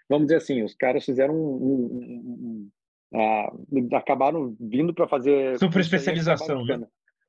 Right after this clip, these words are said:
Speaker 1: Exatamente. Então, essa oportunidade, algumas vezes, existe também. Ah, eu diria que, de modo geral, é isso. E tem um terceiro que a gente tá vendo um pouco mais frequente aqui também, é o seguinte:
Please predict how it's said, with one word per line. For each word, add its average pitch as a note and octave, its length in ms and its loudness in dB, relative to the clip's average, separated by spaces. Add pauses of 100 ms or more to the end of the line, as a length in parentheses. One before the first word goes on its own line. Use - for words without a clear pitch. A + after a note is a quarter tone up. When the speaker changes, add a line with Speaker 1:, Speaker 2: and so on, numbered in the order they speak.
Speaker 1:
Exatamente. B2+ 840 0
Então, C3 240 0
essa E3+ 240 0
oportunidade, D3 680 0
algumas A#2+ 340 -4
vezes, C3 260 0
existe A#2+ 400 -4
também. A#2+ 280 -4 (600)
Ah, G#2 480 4 (540)
eu D#3 160 6
diria F3 260 2
que, A3 140 -2
de C#3+ 280 -2
modo E3+ 200 2
geral, E3+ 220 0
é D3+ 100 2
isso. - 100 -4 (300)
E G3 80 -2
tem D#4 260 -2
um G4 40 -8
terceiro E3+ 680 0
que - 80 -6
a C3 60 -2
gente D#3 180 -4
tá C#3+ 100 -2
vendo C#3+ 200 -4
um C3 40 -6
pouco E3+ 220 -6
mais D3+ 220 -4
frequente C3 500 -4
aqui A#2+ 160 -4
também, A2+ 300 -2
é - 20 0
o D#3+ 40 -4
seguinte: B2 520 -2